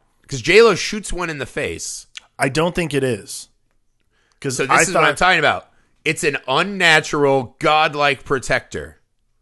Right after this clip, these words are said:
Speaker 1: Do you think the snakes take turns when it's their time? They're, like, imbued with the power of the anaconda?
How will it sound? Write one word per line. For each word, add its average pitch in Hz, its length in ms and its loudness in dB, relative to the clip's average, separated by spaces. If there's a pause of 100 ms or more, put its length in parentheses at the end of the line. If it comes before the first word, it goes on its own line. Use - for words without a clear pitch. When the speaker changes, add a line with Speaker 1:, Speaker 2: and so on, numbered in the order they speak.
(920)
Speaker 1:
Do 135 60 -2
you 143 60 2
think 185 220 0
the 190 80 -2
snakes 165 340 0
take 170 240 -2
turns 156 320 0
when 147 100 -2
it's 127 120 -6
their 135 220 2
time? 139 340 0
They're, 127 120 4
like, 123 200 2
imbued 120 420 -4
with 123 140 -12
the 120 40 -16
power 117 380 -2
of 110 100 -6
the 107 120 -4
anaconda? 110 640 -6